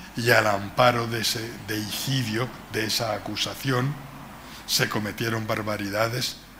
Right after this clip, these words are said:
en el mundo entero, pero fundamentalmente en la Europa cristiana. Afortunadamente,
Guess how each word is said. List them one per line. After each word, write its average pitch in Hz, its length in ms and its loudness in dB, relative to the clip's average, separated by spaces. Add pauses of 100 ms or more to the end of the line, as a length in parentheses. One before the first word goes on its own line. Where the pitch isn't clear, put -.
(140)
en 104 180 -4
el 98 160 -8
mundo 107 360 -4
entero, 92 380 -2 (360)
pero 98 180 -4
fundamentalmente 107 1120 -4 (300)
en 110 180 -4
la 101 60 -4
Europa 92 380 -6
cristiana. 87 480 -4 (2250)
Afortunadamente, 117 1200 4